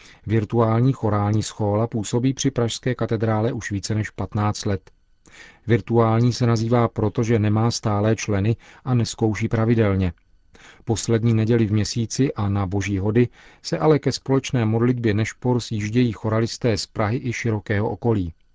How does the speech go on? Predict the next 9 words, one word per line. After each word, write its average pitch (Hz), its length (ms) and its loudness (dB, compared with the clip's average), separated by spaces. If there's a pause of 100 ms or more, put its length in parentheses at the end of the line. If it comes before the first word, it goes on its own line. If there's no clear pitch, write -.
(140)
Společně 117 560 0
s - 80 -8
pražskými 131 560 -2
světícími 98 680 -4
biskupy 107 580 -4
a - 200 -8
ostatními 110 640 -2
otci - 300 -10
kanovníky 113 680 0